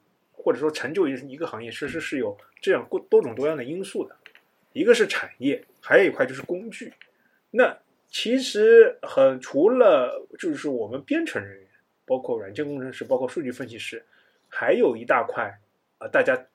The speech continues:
最常用的软件其实是来自于微软的三件套，啊，就是，呃，Word、呃，Excel 和 PowerPoint 嘛，啊，这个是三大内卷神器，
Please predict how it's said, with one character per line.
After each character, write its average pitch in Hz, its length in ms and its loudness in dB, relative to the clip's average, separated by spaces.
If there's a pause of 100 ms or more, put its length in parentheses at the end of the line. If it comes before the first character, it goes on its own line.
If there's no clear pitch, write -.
(240)
最 311 160 2
常 98 280 -8
用 151 140 -4
的 120 80 2
软 98 240 -8
件 110 200 -12
其 143 220 -6
实 160 140 -8
是 135 220 -4
来 101 120 -6
自 135 180 -6
于 123 140 -4
微 156 160 -2
软 120 160 -4
的 - 60 -10
三 147 160 -8
件 156 140 -4
套， - 280 -10 (880)
啊， 104 160 -20
就 131 120 -8
是， 117 400 -8 (480)
呃， 104 220 -20
Word、 165 320 8 (880)
呃， 120 160 -12
Excel 113 480 0
和 104 720 -10
PowerPoint 139 520 -4
嘛， 98 80 -20 (320)
啊， 104 80 -20 (100)
这 135 100 -14
个 127 120 -8
是 120 380 -10 (340)
三 202 240 4
大 156 160 6
内 151 180 -2
卷 104 160 -10
神 110 180 -14
器， - 280 -10